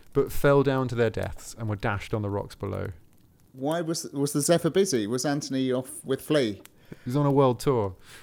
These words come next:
Speaker 1: <laughs> We're on our two thousand and five global tour.
Speaker 2: <laughs> You should have checked before you jumped. Oh, no.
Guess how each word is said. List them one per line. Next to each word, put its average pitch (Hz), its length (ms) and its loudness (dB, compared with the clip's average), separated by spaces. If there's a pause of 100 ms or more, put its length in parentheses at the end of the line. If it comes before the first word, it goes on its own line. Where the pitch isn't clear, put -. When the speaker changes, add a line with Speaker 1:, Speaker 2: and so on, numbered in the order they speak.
(120)
Speaker 1:
<laughs> - 240 -8
We're 196 1400 2
on - 20 4
our 160 80 4
two - 180 6
thousand 180 300 8
and 160 100 4
five 165 440 4
global 151 340 4
tour. 143 360 -2 (420)
Speaker 2:
<laughs> 220 420 0
You 208 120 0
should 220 180 0
have 220 100 -4
checked 226 220 2
before 190 180 0
you 190 80 2
jumped. 208 560 -2
Oh, 139 260 0
no. 120 480 -2